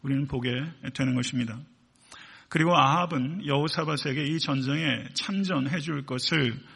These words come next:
요청했습니다. 그런데 그때 여호사밧은 여호와의 말씀이 어떠하신지 물어봐야 합니다라고 바르게 문제를 제기했고 그리고 아합 왕은 선지자 사백 명을 급하게 소집하게 됩니다.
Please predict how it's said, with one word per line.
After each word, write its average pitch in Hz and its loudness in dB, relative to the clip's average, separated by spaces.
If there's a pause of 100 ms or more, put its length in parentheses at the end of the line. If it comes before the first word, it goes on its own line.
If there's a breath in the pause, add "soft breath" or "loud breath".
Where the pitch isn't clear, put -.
(200 loud breath)
요청했습니다. 131 4
그런데 151 2 (600 loud breath)
그때 160 -4
여호사밧은 139 0 (500 loud breath)
여호와의 165 6
말씀이 170 0
어떠하신지 147 0
물어봐야 143 4
합니다라고 131 0
바르게 156 2
문제를 147 2
제기했고 139 -2 (460 soft breath)
그리고 147 0
아합 139 0
왕은 131 0 (440 loud breath)
선지자 170 2
사백 170 0
명을 139 4
급하게 156 4
소집하게 165 4
됩니다. 120 2